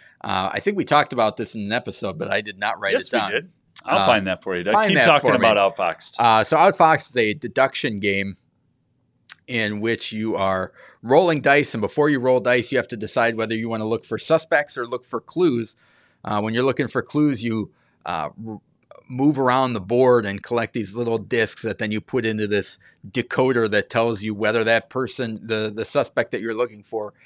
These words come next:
Speaker 1: has white gloves or if they have a monocle, that type of thing. If you're looking for suspects, you get to flip over suspects, which then you can rule out depending on which clues you have. You need to find the culprit before the fox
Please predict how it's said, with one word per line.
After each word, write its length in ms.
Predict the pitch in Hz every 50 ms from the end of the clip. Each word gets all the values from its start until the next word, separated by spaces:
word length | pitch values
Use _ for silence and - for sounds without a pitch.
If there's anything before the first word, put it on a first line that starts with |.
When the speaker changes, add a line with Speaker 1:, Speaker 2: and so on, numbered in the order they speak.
| _ _
Speaker 1:
has 260 | - 131 127 120 110
white 240 | 110 120 120 117 -
gloves 460 | - 120 117 113 110 104 101 95 90
or 80 | 101 98
if 100 | 92 -
they 120 | 117 107
have 180 | 101 113 110 107
a 60 | 104
monocle, 500 | 101 104 104 104 104 95 - - 104 98
that 180 | 101 101 95 -
type 220 | 110 101 90 104
of 80 | 95 -
thing. 260 | - 101 92 90 82 - _ _ - - _
If 160 | 117 123 120
you're 140 | 123 127 123
looking 280 | 123 127 123 127 123 107
for 140 | - 120 101
suspects, 560 | - - 131 120 - - 127 117 - - -
you 60 | 113
get 160 | 104 117 -
to 80 | - 107
flip 280 | - - 120 104 -
over 240 | 123 110 98 104 101
suspects, 640 | - - 107 98 - - - 104 95 95 - - - _ _ _ _ _ -
which 180 | 117 107 -
then 160 | - 113 98
you 140 | 95 98 92
can 180 | - 113 101 92
rule 320 | 92 98 98 95 92 90
out 240 | 92 92 92 87 -
depending 400 | - 101 - 110 95 92 90 90
on 140 | 90 87 90
which 200 | 92 - - -
clues 320 | - 156 165 165 143 110
you 100 | 120 117
have. 280 | 104 117 113 113 110 - _ _ - - _ _
You 320 | 107 113 123 143 165 180 175
need 380 | 147 139 143 139 139 131 -
to 420 | - - 123 113 113 117 113 104 - _ _ _ _ _
find 480 | _ - - 131 127 139 143 147 147
the 60 | 143 -
culprit 540 | - 131 123 120 120 - 123 120 117 165 _ _ _ _
before 800 | - 117 98 - - - - 127 120 123 123 123 120 120 107 - _ _ _ _
the 120 | - 120 113
fox 480 | - - 117 104 104 104 98 - -